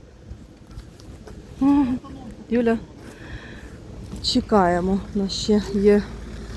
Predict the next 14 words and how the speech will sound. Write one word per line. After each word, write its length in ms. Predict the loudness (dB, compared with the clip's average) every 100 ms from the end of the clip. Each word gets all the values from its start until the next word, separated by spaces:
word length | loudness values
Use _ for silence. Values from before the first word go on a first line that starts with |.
| -12 -10 -6
двадцять 520 | 2 6 8 6 2
хвилин, 500 | 4 6 6 6 4 2 -10 -10 -10 -2
поки 220 | 0 2
прогуляємось. 880 | 4 4 6 6 6 4 2 -2 -4 -8 -6 -4 0 0 0 0 0 -2 -6 -12 -2
Запропонувала 680 | 4 6 6 8 8 10 8
дівчатам 460 | 4 2 4 4 2
піти 260 | 2 0
пошукати 580 | 0 -2 -2 0 2 4
десь 260 | 4 4 2
якісь, 320 | 2 0 2
може, 240 | 2 4
магазини, 540 | 4 6 6 8 6 6
щоб 180 | 0 -4 -8 -8 -6 -6 0
погрітися. 760 | 4 4 4 0 0 0 -2